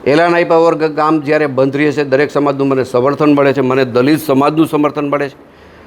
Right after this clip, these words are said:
ત્યારે નરી વાસ્તવિકતા તમે બધા પણ મિત્રો જોઈ શકો છો કે ગોંડલની વાસ્તવિક પરિસ્થિતિ શું છે. અને આવતા દિવસોની અંદર જનતા એનો સૂર વ્યક્ત કરવા માટે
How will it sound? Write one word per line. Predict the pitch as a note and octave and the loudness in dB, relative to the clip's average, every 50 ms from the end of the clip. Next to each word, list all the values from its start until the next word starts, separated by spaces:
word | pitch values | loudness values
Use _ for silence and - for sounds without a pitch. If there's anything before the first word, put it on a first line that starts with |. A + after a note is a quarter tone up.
| - - - | -20 -10 -4
ત્યારે | - E3+ F3 F#3+ F3+ D3 - - - - - - - - - - - - | -2 0 2 2 2 0 0 -4 -10 -20 -20 -20 -20 -20 -20 -20 -12 -6
નરી | - D#3+ E3 E3+ F#3 G3+ A3 A3+ | -2 0 2 2 4 4 4 4
વાસ્તવિકતા | A3+ G#3+ G3+ G3 G3 - F#3+ G3 G3 - - - F#3+ F#3 | 4 2 2 0 -2 -2 -2 -2 -2 -2 0 0 -2 0
તમે | F3+ - E3+ F3 F#3+ | 0 0 0 0 0
બધા | F#3 F3 E3+ F3 F3 | 0 0 0 0 0
પણ | E3+ F3 E3+ | 2 2 2
મિત્રો | D#3+ D#3+ D3+ E3 E3 | 2 2 0 0 0
જોઈ | C#3 A#2+ D3 D#3 D3 | 0 2 2 2 2
શકો | D3+ D3+ - - B2+ | 0 0 0 0 -2
છો | G#2+ A#2+ A2+ - - - | -4 -4 -8 -10 -6 -4
કે | D3 | -2
ગોંડલની | C#3 D3 D#3 D3+ D#3+ D#3 D#3 D#3+ D#3 | 0 0 2 2 2 2 2 0 0
વાસ્તવિક | C3+ C3 C#3+ C#3 C#3 - D#3 D#3 C#3 - | 0 0 -2 -2 -2 -2 -4 -4 -2 -2
પરિસ્થિતિ | D3 C3 B2+ - C3+ C3+ A#2 D#3 | -2 -4 -4 -4 -8 -10 -8 -8
શું | D3+ - G#3 F#3 - | -4 0 0 0 0
છે. | - A2 A2 - - - - - - - | -2 -6 -12 -14 -18 -20 -20 -16 -8 -4
અને | - F3 E3 | -4 -2 -2
આવતા | - E3 E3 F#3 F3+ A#3 A#3 | 0 0 0 2 2 0 0
દિવસોની | A3 G#3+ A3 F#3 - G#3+ G#3+ G3+ F#3+ | 0 0 -2 -2 0 0 2 4 4
અંદર | F#3+ F#3+ F#3 F#3+ F3+ - - - - - - - - - - - - - - | 4 4 4 2 2 0 -2 -8 -18 -20 -20 -20 -20 -20 -20 -20 -20 -10 -4
જનતા | D3 E3 E3+ F#3+ F3+ - A3+ G#3 G#3 G#3 G#3+ G#3 - - - | -2 0 0 0 0 0 0 0 2 2 0 0 -2 -2 -2
એનો | F3 F3 F#3 F#3+ A3 A#3 A3+ | 0 0 2 2 2 2 2
સૂર | A3 - - G#3+ G#3 G3 F#3 | 0 0 -2 -2 0 0 2
વ્યક્ત | E3 F3+ F3 F3+ - | 2 0 0 -2 -4
કરવા | - D#3 D3 D3 C#3 B2+ | -4 -2 0 0 0 0
માટે | A#2+ A#2 A2 - G2 F2 | 0 -2 -6 -6 -10 -16